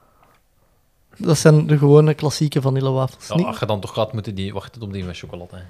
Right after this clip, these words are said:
Speaker 1: Ah, wel. Tweede, ambachtelijke wafels, chocolade, zevenhonderd gram.
Speaker 2: Ja.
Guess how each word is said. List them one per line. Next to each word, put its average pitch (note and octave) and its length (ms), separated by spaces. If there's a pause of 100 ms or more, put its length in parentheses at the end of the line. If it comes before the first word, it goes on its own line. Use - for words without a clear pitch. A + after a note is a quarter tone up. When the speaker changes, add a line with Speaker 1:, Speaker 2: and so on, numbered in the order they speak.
(160)
Speaker 1:
Ah, D3 120
wel. D3 320
Tweede, F3+ 360
ambachtelijke F3 640
wafels, E3 440
chocolade, E3+ 580
zevenhonderd F#3 540
gram. G3+ 300
Speaker 2:
Ja. G2+ 160